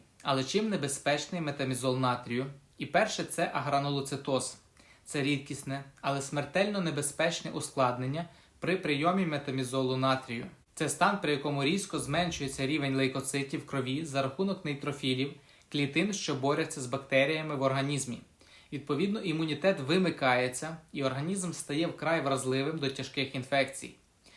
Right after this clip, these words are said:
Смертність при агранулоцитозі може сягати до п'ятдесяти відсотків у осіб, у кого розвинулося дане ускладнення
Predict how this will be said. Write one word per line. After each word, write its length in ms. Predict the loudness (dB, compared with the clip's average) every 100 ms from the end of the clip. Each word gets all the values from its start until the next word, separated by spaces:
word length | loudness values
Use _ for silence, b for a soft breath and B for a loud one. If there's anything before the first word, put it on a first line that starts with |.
| B B
Смертність 600 | -2 2 2 0 -6 -4
при 140 | -4
агранулоцитозі 920 | -2 -2 -2 -2 -2 -4 -2 -2 0
може 260 | -2 -2 -2
сягати 420 | -4 -2 -2 0
до 140 | -4 -4
п'ятдесяти 580 | -4 -4 -4 -4 0
відсотків 640 | 0 0 -2 -4 -4 -4 -2
у 20 |
осіб, 400 | -2 -2 -4 -4
у 60 | -4
кого 300 | -2 0 0
розвинулося 720 | 0 0 0 0 -2 -2 -2
дане 320 | 0 0 0
ускладнення 720 | -4 -4 2 2 2 -2 -4